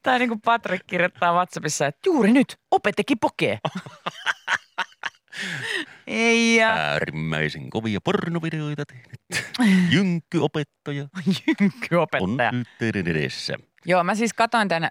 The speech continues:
Speaker 1: tän tota videon, en sitä jynkkyvideoa, vaan tän Ilta-Sanomien video, ja siinä tosiaan kerrottiin, että on siis opettaja nyt sitten,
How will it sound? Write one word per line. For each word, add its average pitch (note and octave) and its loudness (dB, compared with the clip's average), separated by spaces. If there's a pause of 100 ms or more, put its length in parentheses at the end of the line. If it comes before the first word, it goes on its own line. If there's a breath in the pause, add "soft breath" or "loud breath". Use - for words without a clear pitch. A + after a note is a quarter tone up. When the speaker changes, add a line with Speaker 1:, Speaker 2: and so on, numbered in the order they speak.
Speaker 1:
tän D3+ -2
tota D3 -2
videon, C3 4
en B2+ 2
sitä C3+ -6
jynkkyvideoa, A2+ 0
vaan A2 2
tän A#2+ -2
Ilta-Sanomien B2 0
video, B2 2
ja A2 4
siinä B2 -6
tosiaan A#2+ -4 (200)
kerrottiin, A#2 -4
että A2+ -2 (100)
on D3 -2
siis D3 -8
opettaja F3+ 0 (420 loud breath)
nyt E3 0
sitten, F3+ -4